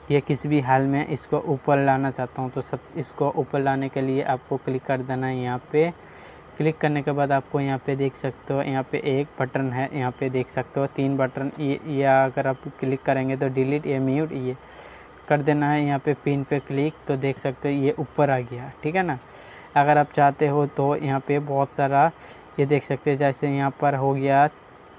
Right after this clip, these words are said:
तीन सौ अट्ठासी, तो यहाँ पे click कर देना है click।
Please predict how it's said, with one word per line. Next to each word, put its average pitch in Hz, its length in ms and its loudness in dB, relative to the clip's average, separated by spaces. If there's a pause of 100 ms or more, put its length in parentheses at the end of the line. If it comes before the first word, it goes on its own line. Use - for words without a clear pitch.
(1600)
तीन 151 160 2 (120)
सौ 165 80 0
अट्ठासी, 143 640 0
तो 143 200 2
यहाँ 139 180 2
पे 139 120 -4
click 139 260 -2
कर 139 200 2
देना 139 260 -2
है 135 140 0
click। 143 440 0